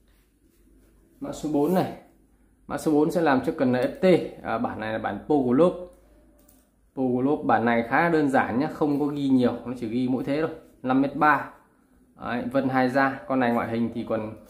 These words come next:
khá đẹp nhá, vân hai da bên trong này rất đẹp luôn. Con này là vân xám có nhá, còn có một loại vân đen thì không nói, con này là con bản vân xám. Vân xám thì cần sẽ khá là thanh có nhá.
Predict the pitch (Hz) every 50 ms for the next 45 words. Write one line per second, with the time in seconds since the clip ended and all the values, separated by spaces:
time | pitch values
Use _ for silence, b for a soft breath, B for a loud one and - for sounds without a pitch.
0 | B B B B B B B B B B _ _ - 123 135 151 151 135 - 143
1 | 139 151 151 135 - - 143 135 131 131 127 120 131 127 123 123 123 123 127 120
2 | 117 110 110 - - - _ 139 151 151 156 135 120 113 117 123 127 123 - -
3 | b b b b b b b b b b b _ - 143 147 139 131 127 120 131
4 | 147 143 131 - - 131 127 135 160 190 196 190 185 190 196 190 - - - -
5 | 123 117 117 120 123 120 123 131 135 127 123 139 143 151 156 165 165 160 147 135
6 | 127 135 131 131 135 135 - 143 139 127 117 117 113 - - 135 135 135 135 131
7 | 104 104 101 120 127 135 131 - - 131 117 120 139 160 165 147 131 127 120 -
8 | - 120 117 131 156 156 135 - 120 110 107 104 - - - - 143 151 160 151
9 | - 165 160 147 135 135 139 147 156